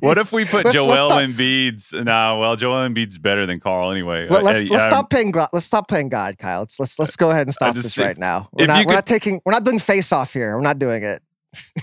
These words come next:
Speaker 2: <laughs>
Speaker 1: Not yet. <laughs> So,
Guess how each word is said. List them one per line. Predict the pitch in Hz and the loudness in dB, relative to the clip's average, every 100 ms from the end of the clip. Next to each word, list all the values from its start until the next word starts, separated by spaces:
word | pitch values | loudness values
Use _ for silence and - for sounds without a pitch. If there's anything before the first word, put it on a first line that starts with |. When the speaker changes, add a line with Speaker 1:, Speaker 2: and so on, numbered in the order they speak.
| - | -10
Speaker 2:
<laughs> | 180 - 208 - 196 - | -12 -8 -8 -8 -10 -6
Speaker 1:
Not | 92 90 69 | -2 -2 0
yet. | 92 101 - _ _ _ _ _ - | 0 0 -4 _ _ _ _ _ -2
<laughs> | 208 - 196 156 - 156 - - - - - _ _ - | 0 2 2 0 -2 -6 -6 -8 -12 -12 -18 _ _ -6
So, | - 208 117 | 0 0 0